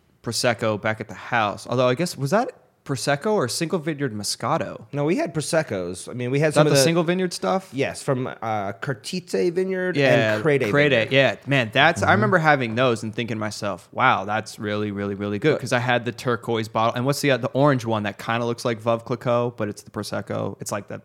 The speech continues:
Speaker 1: seven dollar one.
Speaker 3: Yeah.
Speaker 1: Same
Speaker 2: My
Speaker 1: label. And it was, it's sweet, it's bad, it's whatever, it begins with an M. When he poured this last night, I was, I sat there for a good ten minutes. I didn't even take a, like, a drink from it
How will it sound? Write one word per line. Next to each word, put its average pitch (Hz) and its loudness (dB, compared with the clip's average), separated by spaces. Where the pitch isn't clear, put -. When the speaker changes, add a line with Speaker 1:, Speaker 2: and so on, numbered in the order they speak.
Speaker 1:
seven 104 -8
dollar 98 -4
one. 104 -6
Speaker 3:
Yeah. 113 0
Speaker 1:
Same 131 0
Speaker 2:
My 107 0
Speaker 1:
label. 110 -4
And 143 6
it 151 6
was, 156 4
it's 139 0
sweet, 190 2
it's - -10
bad, 147 4
it's 113 -4
whatever, 127 4
it 104 -4
begins 117 -2
with 117 0
an 110 0
M. 110 -2
When 131 0
he 180 4
poured 202 2
this 143 2
last 117 2
night, 113 -2
I 113 0
was, 110 -6
I 143 4
sat 127 2
there 185 4
for 175 0
a 127 2
good 113 -4
ten 123 -2
minutes. 123 -2
I 120 2
didn't 147 0
even 147 0
take 123 -2
a, 104 -2
like, 110 -6
a - -8
drink 113 -6
from 101 -8
it 101 -6